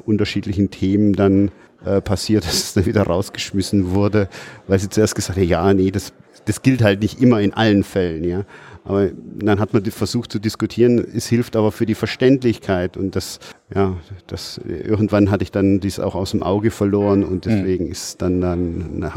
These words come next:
Speaker 1: war ich nicht vehement genug, um, um mich da durchzusetzen, dass es drinnen bleibt und dann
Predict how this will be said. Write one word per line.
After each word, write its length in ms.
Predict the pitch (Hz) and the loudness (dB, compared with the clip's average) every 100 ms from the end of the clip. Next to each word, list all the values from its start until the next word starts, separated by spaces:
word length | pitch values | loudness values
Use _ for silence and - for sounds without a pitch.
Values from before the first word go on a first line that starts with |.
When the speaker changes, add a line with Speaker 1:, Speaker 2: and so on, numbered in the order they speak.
| - | 0
Speaker 1:
war 140 | 95 | 0
ich 80 | 92 | 2
nicht 200 | 101 - | -2 2
vehement 520 | 101 95 95 101 - | 2 4 4 2 2
genug, 340 | 107 101 98 | 2 2 0
um, 400 | - 98 95 95 95 - - - | -4 0 2 2 0 -8 -20 -12
um 140 | - 98 | 0 2
mich 100 | 92 | 4
da 140 | 104 | 2
durchzusetzen, 920 | 87 104 92 107 - 101 - - 95 | 2 0 0 -4 0 0 0 2 2
dass 160 | 90 80 | 2 -2
es 140 | 87 | -6
drinnen 320 | - 101 104 | 0 4 4
bleibt 480 | 78 82 90 92 - | 2 -2 0 -2 -6
und 500 | - 90 87 - - | -4 -2 -2 -6 -8
dann 340 | 87 85 82 | -4 -2 -2